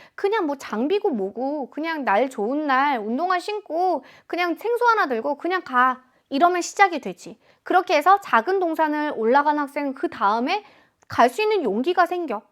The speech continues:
자, 이 강의가 그런 강의야. 일부터 백까지를 다 다루려면 지금은 여러분들 하다가 중간에 지쳐요. 그런 경험들 많이 하셨잖아요. 그러니까 여러분들은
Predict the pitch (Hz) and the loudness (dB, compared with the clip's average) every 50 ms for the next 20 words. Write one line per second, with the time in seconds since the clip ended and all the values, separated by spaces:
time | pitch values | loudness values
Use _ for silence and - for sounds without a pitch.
0 | _ _ _ _ _ _ - 302 - - 285 339 403 392 - 262 220 226 247 269 | _ _ _ _ _ _ 0 0 2 4 4 4 4 4 2 0 0 0 2 2
1 | 277 269 269 269 - - 214 220 254 294 302 254 202 190 190 185 180 185 208 _ | 2 2 2 0 -4 -6 -4 0 0 0 0 -2 -4 -4 -6 -10 -12 -14 -16 _
2 | _ _ _ _ _ _ - - 370 427 453 480 - 440 427 - 233 208 - 285 | _ _ _ _ _ _ -2 0 2 2 4 4 4 4 4 2 -2 0 2 2
3 | 311 - - 285 294 302 - _ - - - - 262 262 247 - - 208 196 226 | 2 2 2 -2 -6 -8 -8 _ -12 -4 2 4 4 4 4 2 0 0 0 2
4 | 277 294 262 240 233 240 247 240 247 - - 302 285 403 440 440 427 330 214 214 | 2 2 2 0 0 -2 -4 -4 -6 -6 -4 0 2 4 4 4 2 2 0 0
5 | 196 214 226 226 226 226 226 294 349 370 - _ _ _ - - 480 480 508 508 | 0 0 -2 -2 -4 -4 -4 -4 -6 -6 -8 _ _ _ -4 -2 0 2 2 2
6 | 494 - - - 233 214 220 247 269 294 285 - - 214 - - 220 208 208 214 | 2 0 -2 -4 -4 -4 -2 -2 -4 -4 -8 -10 -16 -18 -14 -12 -12 -10 -10 -12
7 | 214 - 262 285 311 302 269 240 240 247 240 254 202 156 160 175 208 247 294 339 | -8 -6 -4 -4 -2 -2 -2 -2 -2 -4 -4 -6 -6 -6 -8 -6 -6 -6 -4 -4
8 | 349 294 - 214 180 180 180 190 226 247 240 - _ _ _ _ - 220 233 220 | -6 -6 -6 -8 -8 -8 -10 -10 -10 -12 -12 -14 _ _ _ _ -6 -2 -2 0
9 | 196 202 240 269 302 277 254 240 330 349 294 214 | 0 0 0 0 -2 -2 -2 -2 -2 -4 -4 -6